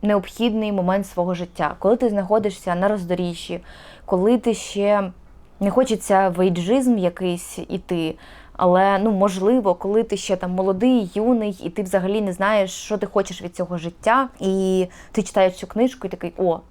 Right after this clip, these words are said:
мені треба щось робити». Можливо. Можливо, якщо б років п'ять-шість назад, коли я там ще навчалась в університеті, я прочитала, можливо, я б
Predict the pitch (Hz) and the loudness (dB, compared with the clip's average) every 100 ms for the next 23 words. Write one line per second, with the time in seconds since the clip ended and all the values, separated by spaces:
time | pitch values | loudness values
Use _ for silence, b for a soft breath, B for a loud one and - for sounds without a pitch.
0 | - - - - 175 233 254 190 208 185 | -20 -20 -16 -4 2 2 2 2 2 2
1 | 185 190 - - - - 180 180 170 165 | 0 -4 -18 -20 -20 -2 -2 0 -2 -2
2 | 156 - - B B B B B B - | -4 -8 -18 B B B B B B -2
3 | 208 294 226 214 180 156 151 - 185 202 | 2 2 2 0 0 -2 -8 -6 0 2
4 | 226 339 269 233 214 - 247 262 - 202 | 4 4 4 2 0 -2 0 0 0 0
5 | 240 - 208 - 185 208 220 - - 214 | 0 0 -10 -6 0 0 0 -4 -6 -6
6 | 214 - 185 180 180 180 - 175 185 202 | -6 -6 -6 0 0 0 -2 -2 2 2
7 | 185 175 - 180 175 196 196 196 185 180 | 0 -4 -4 -6 -2 2 2 0 -4 -4
8 | - - 202 - 180 175 180 - 180 196 | -4 -2 -2 -2 -6 -6 -10 -8 0 2
9 | 233 220 214 B B B 196 175 175 208 | 2 2 -2 B B B -6 -4 0 0
10 | 240 202 175 196 | 2 0 0 0